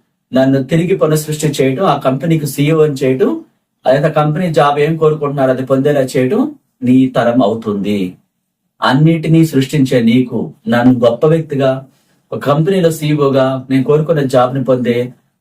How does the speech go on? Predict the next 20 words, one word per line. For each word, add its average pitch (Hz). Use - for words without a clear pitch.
అర్హతను 185
నాకు 131
నువ్వే 127
ఆ 110
సమయంలో 139
అంత 123
జ్ఞానాన్ని, 131
తెలివితేటలు 123
ఇస్తావు. -
Thank 143
you 151
so 101
much. 92
నేను 123
నిన్ను 117
నమ్ముతున్నాను, 107
నీకు 123
నా 113
ప్రణామాలు" 120
అంటూ 113